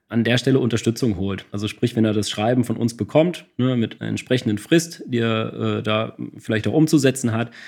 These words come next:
dass er da vielleicht Führungskräfte intern mit ins Boot holt oder halt eben auch Kollegen, sprich Sicherheitsbeauftragte, aber auch vielleicht externe Kräfte, wie zum Beispiel die Fachkraft für Arbeitssicherheit, die ihm dabei helfen.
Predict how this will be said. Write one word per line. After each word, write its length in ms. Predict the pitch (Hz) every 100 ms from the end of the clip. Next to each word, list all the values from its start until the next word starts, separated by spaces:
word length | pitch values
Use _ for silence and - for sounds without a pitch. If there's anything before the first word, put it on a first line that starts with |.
| - -
dass 100 | 101
er 80 | 107
da 140 | 113
vielleicht 380 | 117 107 101 -
Führungskräfte 720 | - 156 151 - - 127 -
intern 600 | 127 110 131 131 135 131 - -
mit 160 | 135 131
ins 300 | 120 113 -
Boot 300 | 123 127 127
holt 280 | 127 120 117
oder 320 | 107 101 98
halt 140 | 101
eben 200 | 110 107
auch 140 | 101 104
Kollegen, 600 | - 123 135 127 127 131
sprich 240 | - 104
Sicherheitsbeauftragte, 1200 | - 135 127 117 - - 123 - 120 113 - 117
aber 160 | 127 104
auch 80 | 110
vielleicht 260 | 107 101
externe 480 | - 123 - 123 123
Kräfte, 460 | 123 131 127 147 143
wie 80 | -
zum 160 | 110
Beispiel 180 | 104 -
die 60 | 110
Fachkraft 420 | - - 120 -
für 140 | -
Arbeitssicherheit, 840 | 120 117 113 - - 123 113 117 - - - - _
die 60 | 110
ihm 100 | 107
dabei 240 | 104 95
helfen. 500 | 101 123 127 156 165